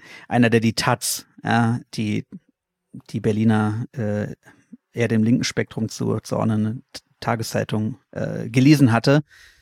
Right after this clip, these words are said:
Und wir uns dann natürlich so ein bisschen unter uns über den lustig gemacht haben, guck mal, hier einen Intellektuellen neben uns, der jetzt diesen Film mal sich reinzieht. Und dann ging's halt los und relativ schnell ja natürlich mit ordentlicher Action. Und <laughs> er hat halt echt nur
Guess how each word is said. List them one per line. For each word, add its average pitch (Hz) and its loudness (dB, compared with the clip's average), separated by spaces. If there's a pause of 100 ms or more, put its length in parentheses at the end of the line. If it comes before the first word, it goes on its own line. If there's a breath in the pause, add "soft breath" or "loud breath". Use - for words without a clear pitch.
(380 soft breath)
Und 127 6
wir 131 6
uns 120 2
dann 117 4
natürlich 113 0
so 110 2
ein 113 0
bisschen - -4
unter - 0
uns 113 -2
über 113 -2
den 110 0
lustig - -2
gemacht 117 0
haben, 123 2
guck - -6
mal, 127 -2
hier 110 -2
einen 110 -2
Intellektuellen 117 -2
neben 110 0
uns, 113 -4
der 110 -2
jetzt - -10
diesen 113 -6
Film 135 -4
mal 113 -2
sich 101 -10
reinzieht. 107 -4
Und 117 2
dann 113 0
ging's 120 -4
halt 117 4
los 143 8
und 131 -2
relativ 123 0
schnell 135 6
ja 131 6
natürlich 131 2
mit 127 2
ordentlicher 123 4
Action. 185 2 (1080 loud breath)
Und - 2
<laughs> - -
er - 0
hat - -2
halt - -12
echt - -10
nur 117 -2